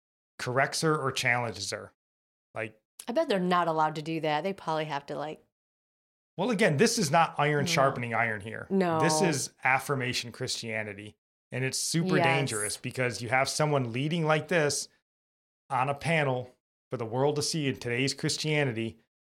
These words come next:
Speaker 1: and women that other girls might look up to, and they're like, "Yeah, you know, like, there's some un-,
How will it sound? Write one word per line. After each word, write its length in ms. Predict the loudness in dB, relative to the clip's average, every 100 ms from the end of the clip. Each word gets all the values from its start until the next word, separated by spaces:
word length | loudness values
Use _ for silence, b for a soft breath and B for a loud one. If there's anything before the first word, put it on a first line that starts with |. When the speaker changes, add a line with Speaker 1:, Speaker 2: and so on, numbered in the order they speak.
| _ -8
Speaker 1:
and 200 | -6 0
women 280 | 2 4 2
that 180 | 2 4
other 240 | 2 4 0
girls 380 | 2 4 4 2
might 180 | 2 2
look 160 | 2
up 160 | 0 0
to, 140 | 0
and 80 | 2
they're 80 | 4
like, 340 | 4 4 0 b b _ _ _ -10
"Yeah, 400 | -8 -6 -6 -8
you 160 | -6
know, 180 | -4 0
like, 340 | 0 -2 -6 0
there's 300 | 4 4 2
some 300 | -4 -4 -8 _ _ _ _ -6
un-, 480 | -4 -2 -2 -4